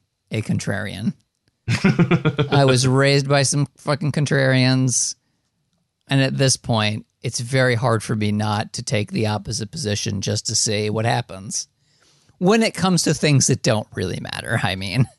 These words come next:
Speaker 2: Yeah.
Speaker 1: No, not with things that are important. S-, song versus song is not important. In the end, I like both of these songs, even if they're silly.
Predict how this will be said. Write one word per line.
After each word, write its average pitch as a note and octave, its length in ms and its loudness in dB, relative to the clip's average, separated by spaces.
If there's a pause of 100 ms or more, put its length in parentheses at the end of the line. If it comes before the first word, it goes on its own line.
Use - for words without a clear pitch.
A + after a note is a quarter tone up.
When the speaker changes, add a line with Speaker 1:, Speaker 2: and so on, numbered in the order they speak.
(100)
Speaker 2:
Yeah. D#2 480 -4
Speaker 1:
No, G3+ 240 2
not F#3 320 0
with D3+ 180 2
things C#3 280 2
that C3 120 2
are A#2 140 4
important. G2 560 -4
S-, - 320 -4
song G#3 320 2
versus D#3 300 0
song A#2+ 400 2
is A2 160 -2
not A2 260 2
important. F#2 560 -8 (360)
In D#3 120 4
the F3 140 4
end, F3+ 180 2
I D3 100 4
like C3+ 220 2
both C3+ 220 2
of G#2+ 100 -6
these G#2+ 200 -2
songs, G#2 540 -2
even B2+ 280 0
if A2 120 0
they're G#2+ 160 0
silly. G2 520 -2